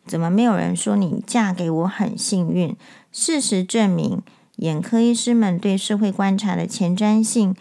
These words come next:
跟判断力远超乎大家的想象。好，就是说，嗯，我可能觉得，“哎，这个不就是这样子吗？”没想到在他的这个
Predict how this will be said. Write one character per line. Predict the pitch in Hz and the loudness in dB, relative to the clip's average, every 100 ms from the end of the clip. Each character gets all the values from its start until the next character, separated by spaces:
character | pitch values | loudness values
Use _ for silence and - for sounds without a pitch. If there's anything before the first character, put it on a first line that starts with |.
| - _ | -10 _
跟 | 196 202 | -2 0
判 | - 233 190 | 0 2 2
断 | 185 185 180 | 2 2 2
力 | 175 151 - _ - | 0 -2 -8 _ -8
远 | 151 160 - 226 | -4 -2 -2 -6
超 | - - 190 185 | -6 -2 0 0
乎 | 196 202 185 190 - _ - | -2 -2 -2 -2 -4 _ -8
大 | 196 180 - | -6 -6 -8
家 | 185 175 | -6 -6
的 | 180 180 - | -4 -6 -6
想 | - - - - | -6 -8 -10 -10
象。 | - 202 - - - _ _ | -6 -4 -4 -8 -16 _ _
好， | - - - - - - | -10 -10 -10 -20 -20 -20
就 | - 247 | -2 0
是 | 240 | 0
说， | 233 220 226 - _ _ | 2 2 0 -4 _ _
嗯， | 202 190 185 180 - | 0 2 2 0 0
我 | 190 | -2
可 | 233 | 0
能 | 202 202 | 2 2
觉 | 208 | 0
得 | 202 | 0
，“哎， | 214 330 370 _ _ _ | 0 -4 -8 _ _ _
这 | - | -2
个 | 262 | -2
不 | 226 220 | 0 -2
就 | 247 | 0
是 | 247 | -2
这 | 226 - | -2 0
样 | 262 220 | 2 2
子 | 202 196 | 2 0
吗？” | 196 | 2
没 | 190 226 | 2 2
想 | 262 170 160 | 0 -2 0
到 | 226 202 - | 0 0 -2
在 | - 247 208 196 190 | -2 0 2 0 -2
他 | - 220 226 | -6 -2 0
的 | 226 190 - | 0 0 -2
这 | - | -2
个 | 196 | -2